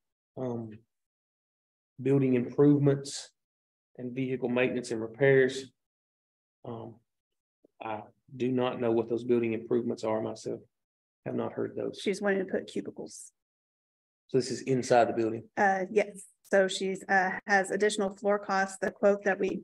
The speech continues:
Speaker 2: we approved a budget amendment last month for flooring. Uh, there's additional costs because that quote was old. So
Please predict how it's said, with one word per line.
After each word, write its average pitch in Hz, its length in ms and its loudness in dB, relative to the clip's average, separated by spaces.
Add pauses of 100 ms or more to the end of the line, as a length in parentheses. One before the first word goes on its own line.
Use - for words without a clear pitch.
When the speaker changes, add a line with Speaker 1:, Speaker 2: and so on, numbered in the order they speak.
Speaker 2:
we 202 120 6
approved 208 360 4
a 185 40 2
budget 190 260 0
amendment 185 340 4
last 180 380 -2
month 180 360 -4 (200)
for 190 140 2
flooring. 180 540 0 (480)
Uh, 180 180 2
there's 180 200 0
additional 190 340 -2
costs 180 340 -4
because 180 300 -4
that 180 200 -2
quote 180 220 0
was 185 200 -8
old. 190 400 0 (160)
So 180 420 -8